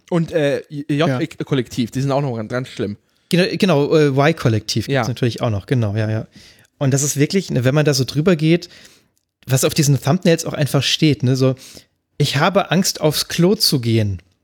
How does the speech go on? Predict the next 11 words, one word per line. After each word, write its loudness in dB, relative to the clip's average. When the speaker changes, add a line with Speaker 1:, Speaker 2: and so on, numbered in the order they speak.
Speaker 3:
Und 0
wirklich 0
ein -14
paar 2
Videos 2
nur 4
darüber, 2
„Höllenschmerzen 2
auf 0
dem 2
Klo.“ 0